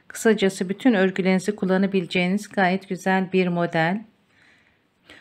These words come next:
Bugün sizlere bu modelin küçük bir bölümü gösterip paylaşmak istiyorum. Modelimin dört bölümlük bir yeri için şişime dört kere dört, on altı artı üç, üç tamamlayıcı ilmek,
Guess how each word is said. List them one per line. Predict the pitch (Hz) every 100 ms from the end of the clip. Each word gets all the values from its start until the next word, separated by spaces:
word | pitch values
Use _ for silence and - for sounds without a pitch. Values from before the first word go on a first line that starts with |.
| _ -
Bugün | 208 208
sizlere | 202 - 185 - 185 196
bu | 202
modelin | 190 185 180 180 220
küçük | - - 214
bir | 196 165
bölümü | 175 175
gösterip | 160 202 - 196 233
paylaşmak | 220 208 202 - 196 -
istiyorum. | - 180 170 185
Modelimin | 180 170 185 185
dört | 190 196
bölümlük | 175 175 180 175
bir | 190 180
yeri | 180 180
için | 165 - 190
şişime | 190 - 180 175 165 190 - - - _ -
dört | 202 202
kere | - 170 160
dört, | 165 160 -
on | 185 190
altı | 170 170 - 214
artı | 175 180 190
üç, | 190 170
üç | 180 -
tamamlayıcı | 185 180 175 180 185 180 185 180 - _
ilmek, | 180 165 175 226 226 -